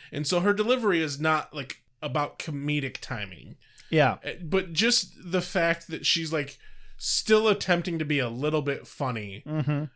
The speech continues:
Speaker 1: but
Speaker 2: But then
Speaker 1: she's
Speaker 2: she
Speaker 1: just
Speaker 2: just is. She doesn't have to try.
Speaker 1: Right,
Speaker 2: She's
Speaker 1: but,
Speaker 2: just
Speaker 1: like,
Speaker 2: got that biting wit.
Speaker 1: But just, I had to pause it and just sit for a moment with this because it was just
Speaker 2: <laughs>
Speaker 1: so fucking good.
Speaker 2: It, it was beautiful.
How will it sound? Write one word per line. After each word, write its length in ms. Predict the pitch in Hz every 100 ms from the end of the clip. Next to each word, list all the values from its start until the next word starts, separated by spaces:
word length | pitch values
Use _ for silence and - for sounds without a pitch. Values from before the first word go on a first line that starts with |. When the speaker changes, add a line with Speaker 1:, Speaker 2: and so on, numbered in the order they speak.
| _ -
Speaker 1:
but 100 | 139
Speaker 2:
But 140 | 156
then 80 | 175
Speaker 1:
she's 180 | 226 285
Speaker 2:
she 140 | - 247
Speaker 1:
just 360 | 240 302 -
Speaker 2:
just 20 |
is. 500 | 175 247 233 226 - -
She 180 | - 202
doesn't 260 | 302 -
have 160 | 214 208
to 80 | -
try. 640 | 156 - 160 240 202 107 - - - - - - 285 262 202
Speaker 1:
Right, 240 | 269 202
Speaker 2:
She's 180 | 135 190
Speaker 1:
but, 40 |
Speaker 2:
just 100 | 202
Speaker 1:
like, 120 | 226 214
Speaker 2:
got 160 | 220
that 180 | 175 147
biting 340 | 156 156 160 139
wit. 320 | 175 185 - - - _ - -
Speaker 1:
But 300 | 220 202 -
just, 480 | 170 202 180 - - _ _ _ _ -
I 100 | 175
had 220 | 208 208
to 80 | 175
pause 420 | 123 151 123 117
it 180 | 120 101
and 160 | 120
just 240 | 117 117 -
sit 240 | 139 120
for 160 | - 120
a 40 |
moment 400 | 117 117 110 110
with 180 | 113 -
this 540 | 113 110 104 - - -
because 360 | 143 - 196
it 100 | 131
was 160 | 123 -
just 500 | - 135 - - -
Speaker 2:
<laughs> 20 |
Speaker 1:
so 240 | - 156 170
fucking 680 | - - 202 - 233 202 - -
good. 280 | - 151 -
Speaker 2:
It, 80 | 165
it 240 | 160 160
was 180 | 165 160
beautiful. 500 | 135 143 110 - 90